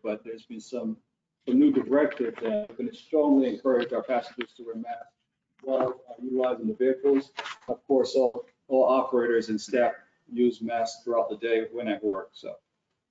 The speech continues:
that's another area we're trying to, to, um, where we're trying to affect the mitigation of the spread of the covid nineteen. Um, two things that Space Coast area, we had a triennial review and a Brevard County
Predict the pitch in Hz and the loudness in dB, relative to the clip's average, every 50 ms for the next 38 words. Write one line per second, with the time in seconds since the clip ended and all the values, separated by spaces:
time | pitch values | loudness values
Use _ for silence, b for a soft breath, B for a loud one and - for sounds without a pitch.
0 | _ _ 127 120 - 123 117 110 117 101 123 123 117 113 110 107 104 101 - - | _ _ -6 -2 0 0 0 0 0 0 0 0 2 2 2 2 2 0 -2 -8
1 | - _ - 139 117 - 117 110 107 98 101 - _ _ _ _ _ _ _ _ | -18 _ -8 -8 -8 -4 -2 -2 -2 -2 -4 -8 _ _ _ _ _ _ _ _
2 | _ _ _ _ - - 123 117 113 107 107 101 101 104 101 101 101 98 85 - | _ _ _ _ -2 0 2 2 2 2 0 0 0 -2 0 -2 -2 -2 -4 -10
3 | _ _ _ _ _ _ _ _ - 151 135 123 120 117 113 113 113 - - _ | _ _ _ _ _ _ _ _ 0 2 4 4 4 2 0 -2 -2 -6 -12 _
4 | _ _ _ _ _ _ - - 175 170 160 143 - 147 127 113 104 - - 143 | _ _ _ _ _ _ -4 0 4 4 4 4 4 2 2 0 0 -2 -2 -2
5 | 123 120 - 120 110 117 120 107 120 117 110 - - 123 117 107 107 107 104 104 | -2 0 -2 -2 -2 -2 -2 -2 -2 -2 -2 -4 -6 -6 -6 -6 -8 -8 -10 -8
6 | - - 120 113 110 98 - - - - 107 98 - 104 98 95 92 - - 104 | -4 -2 -2 0 -2 -2 -6 -10 -8 -6 -6 -6 -6 -6 -8 -10 -10 -12 -10 -8
7 | 101 92 92 _ _ _ _ _ _ _ _ _ _ _ _ _ _ _ _ _ | -8 -8 -8 _ _ _ _ _ _ _ _ _ _ _ _ _ _ _ _ _
8 | _ _ _ - 131 127 127 123 123 123 120 120 113 117 - - _ _ _ _ | _ _ _ 0 2 4 4 6 6 6 4 4 2 -2 -4 -10 _ _ _ _
9 | _ _ _ _ _ _ _ _ _ _ - - 165 160 165 160 156 - 151 135 | _ _ _ _ _ _ _ _ _ _ 2 2 4 6 6 6 6 6 6 4
10 | 131 131 - - 156 139 - 156 135 - 143 139 139 131 - 147 139 131 - 139 | 4 2 2 2 2 2 2 2 2 4 4 4 4 2 2 0 -2 -2 -2 0
11 | 139 135 139 147 139 113 120 117 117 113 110 - - 143 143 147 156 165 165 - | 2 2 4 4 2 2 2 2 0 0 -2 0 2 4 6 6 6 6 6 6
12 | - - 131 285 320 330 330 330 311 - - - 135 156 170 185 190 185 180 156 | 6 4 6 6 4 4 4 4 2 -2 -4 -2 0 0 2 2 0 0 0 -2
13 | 131 - 131 127 127 127 127 123 123 117 120 113 131 147 147 143 - 302 294 277 | -2 -4 -4 -2 -2 0 0 0 -2 -4 -4 -4 -2 -2 -2 0 0 0 0 2
14 | 269 269 | 0 -2